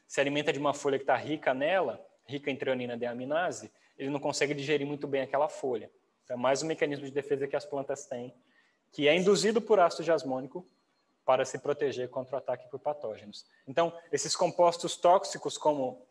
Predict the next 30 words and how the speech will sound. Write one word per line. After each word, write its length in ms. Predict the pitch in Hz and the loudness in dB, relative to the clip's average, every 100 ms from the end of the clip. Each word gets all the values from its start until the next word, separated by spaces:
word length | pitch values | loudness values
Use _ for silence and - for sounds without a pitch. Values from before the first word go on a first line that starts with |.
| _ _ _ | _ _ _
metabólitos 460 | 143 135 147 165 170 | -6 -2 2 2 2
secundários 460 | 185 185 160 143 131 | -2 2 4 4 0
e 40 | |
proteínas 380 | 143 139 135 127 | -4 -4 -4 -4
de 80 | 127 | -6
defesa, 380 | 131 165 165 | -2 0 0
também 280 | 165 175 160 | 0 0 -2
são 160 | 156 165 | -4 -6
controlados 640 | 175 170 185 135 123 131 | -6 -4 -2 0 0 -4
pelo 260 | - 147 120 | -4 -4 -4
ácido 240 | 107 123 | -6 -8
jasmônico. 460 | 131 147 123 110 - | -8 -8 -10 -12 -12
Então, 120 | - | -6
mais 200 | 123 131 | 0 0
um 80 | 143 | 0
tiquezinho 580 | 143 - 175 123 131 135 | -8 -12 -10 -8 -8 -8
aqui, 280 | 113 120 101 | -10 -14 -14
ó. 60 | 98 _ _ _ | -16 _ _ _
Nosso 240 | - 147 185 | 0 2 2
organismo 400 | 175 151 135 139 | 0 0 -2 -4
contém 280 | 139 123 123 | -6 -4 -6
mecanismos 560 | 120 120 110 101 107 | -4 -6 -6 -12 -12
de 80 | 113 | -10
memória 520 | 131 180 131 120 165 | -8 -4 -2 -2 -4
que 140 | 165 - | -6 0
permitem 500 | 185 165 208 214 196 | 2 2 -2 -2 -4
com 160 | 185 | -4
que 400 | - 156 123 - - - | -2 -2 -2 -6 -20 -4
a 100 | 139 | 0
gente, 540 | 127 143 135 - 117 | 2 0 -2 -8 -10